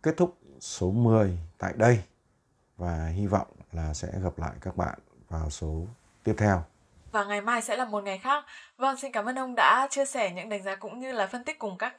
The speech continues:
Speaker 2: quý vị khán giả. Và do giới hạn thời lượng chương trình nên tuần này chúng tôi xin phép là sẽ không có một Q and A. Nhưng các bạn hãy yên tâm, ờ, chương trình đã ghi lại tất cả các thắc mắc cũng như là câu hỏi mà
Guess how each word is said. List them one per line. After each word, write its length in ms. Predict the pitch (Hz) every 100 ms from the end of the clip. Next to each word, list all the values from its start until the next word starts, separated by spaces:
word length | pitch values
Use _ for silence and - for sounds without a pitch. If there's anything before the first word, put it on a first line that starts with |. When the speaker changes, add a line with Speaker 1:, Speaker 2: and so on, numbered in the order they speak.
| -
Speaker 2:
quý 140 | 196
vị 140 | 190 -
khán 240 | 202 185
giả. 300 | 247 208 151 - - - - _
Và 380 | 220 208 202 196
do 220 | 247 262 247
giới 220 | 220 208 233
hạn 240 | 285 -
thời 160 | 208 196
lượng 160 | 208
chương 160 | - 262
trình 260 | 247 202 202
nên 140 | 233
tuần 200 | 226 185
này 180 | 185 180
chúng 180 | 185 180
tôi 340 | 233 226 220 226
xin 240 | 233 220
phép 220 | 277 294 - - -
là 260 | - 190 180
sẽ 160 | - -
không 160 | 254
có 180 | 226 180
một 200 | 208 247 -
Q 160 | - 254
and 180 | 240
A. 80 | 254 254 - - -
Nhưng 120 | 262
các 140 | 320
bạn 180 | 302 -
hãy 100 | 208
yên 200 | 262 262
tâm, 220 | 277 269 254 - - -
ờ, 140 | - - -
chương 160 | 269
trình 320 | 254 220 196
đã 420 | 180 160 262 285 214
ghi 280 | 214 262
lại 320 | 254 233 - - - - - - - _ -
tất 220 | 196 -
cả 260 | 220 170 -
các 140 | 254 262
thắc 160 | 285
mắc 160 | 294 302
cũng 180 | 220 214
như 120 | 247
là 120 | 226
câu 200 | 196 220
hỏi 260 | 240 214 151 151
mà 320 | 156 156 151